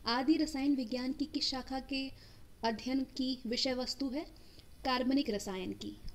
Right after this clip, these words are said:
ऑर्गेनिक केमिस्ट्री की। पृथ्वी पर सर्वाधिक मात्रा में पाए जाने वाले तीन तत्व कौन से हैं? ऑक्सीजन है फोर्टी नाइन पॉइंट नाइन परसेंट, सिलिकॉन है ट्वेंटी सिक्स पॉइंट ज़ीरो परसेंट, एल्यूमिनियम है सेवन पॉइंट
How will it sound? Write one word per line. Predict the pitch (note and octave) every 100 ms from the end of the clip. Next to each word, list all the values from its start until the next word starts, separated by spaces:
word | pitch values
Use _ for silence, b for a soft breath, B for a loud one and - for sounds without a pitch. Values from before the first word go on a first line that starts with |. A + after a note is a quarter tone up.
| -
ऑर्गेनिक | A3 G#3+ A3+ B3 C4
केमिस्ट्री | C4 B3 - - G3+
की। | - D4 - - - - - - - - - - - - - - - - - - -
पृथ्वी | C#4+ C#4+ E4
पर | D#4+ E4
सर्वाधिक | D4+ C4 B3 B3+ D4+
मात्रा | C4+ C4 C#4
में | C4+
पाए | C#4+ A#3+ C4
जाने | C4 B3+ C4
वाले | B3 B3+
तीन | B3+ C4 C4+
तत्व | C4+ B3+ B3+ C4
कौन | - A#3+ B3
से | -
हैं? | C4 D4+ - - - -
ऑक्सीजन | G#3+ - A#3 A#3 C4+
है | B3+
फोर्टी | D#4 A#3 G#3+ A#3
नाइन | A3 A3+
पॉइंट | A#3 A3+ A3+ -
नाइन | G#3 G3+
परसेंट, | A#3 B3 - D4+ - B B -
सिलिकॉन | - D4 D4+ D#4 D4
है | F#4
ट्वेंटी | C4 A3+ A#3
सिक्स | A#3 A#3+
पॉइंट | - C4 B3+
ज़ीरो | C4
परसेंट, | C4 B3+ B3 D#4+ G4 B B -
एल्यूमिनियम | A3 A#3+ A3 F#3+ F#3+ F#3+
है | C4+
सेवन | G4 - - G#3+ G3 G3
पॉइंट | G3 C4+